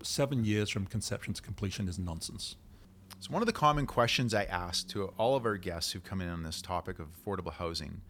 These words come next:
Speaker 2: look, I'm a free market kind of person. I work in the financial markets, and I'm a firm believer in just let capitalism do its thing.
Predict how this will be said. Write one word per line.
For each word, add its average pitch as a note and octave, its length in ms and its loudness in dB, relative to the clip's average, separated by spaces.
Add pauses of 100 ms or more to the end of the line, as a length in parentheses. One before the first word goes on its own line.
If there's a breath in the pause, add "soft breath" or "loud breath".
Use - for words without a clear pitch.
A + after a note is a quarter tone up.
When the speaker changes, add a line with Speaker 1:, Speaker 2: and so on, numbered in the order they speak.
(220 soft breath)
Speaker 2:
look, A2 120 -8
I'm C3+ 120 2
a B2 40 0
free A2+ 280 -2
market F#2 420 0
kind F2+ 160 -6
of D#2 120 -8
person. E2 340 -6
I E2 80 -4
work F#2 280 -4
in G2+ 60 -4
the F#2 80 -6
financial F#2 500 -6
markets, D#2+ 440 -6
and G2+ 80 -4
I'm G#2 140 -2
a G2 100 -6 (160)
firm G2 180 -4
believer F2 400 -4
in E2 120 -6
just D#2+ 240 -10 (640 loud breath)
let A#2 240 -4
capitalism A2 680 2
do F#2 180 2
its - 220 2
thing. - 260 -4